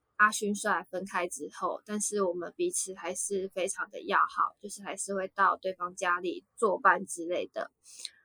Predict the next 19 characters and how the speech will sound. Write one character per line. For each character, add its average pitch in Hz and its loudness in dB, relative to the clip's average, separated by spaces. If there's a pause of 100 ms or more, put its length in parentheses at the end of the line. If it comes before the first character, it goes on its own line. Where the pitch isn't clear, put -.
(140)
所 220 0
以 196 2 (140)
后 277 10
来 202 8
我 180 2
从 175 -12
中 196 0
度 196 2
患 185 -2
者 202 -4
变 185 -6
成 160 -6 (280)
重 233 8 (160)
度， - 0 (220)
重 269 10
度 254 4
到 226 8
那 214 2
种 - 0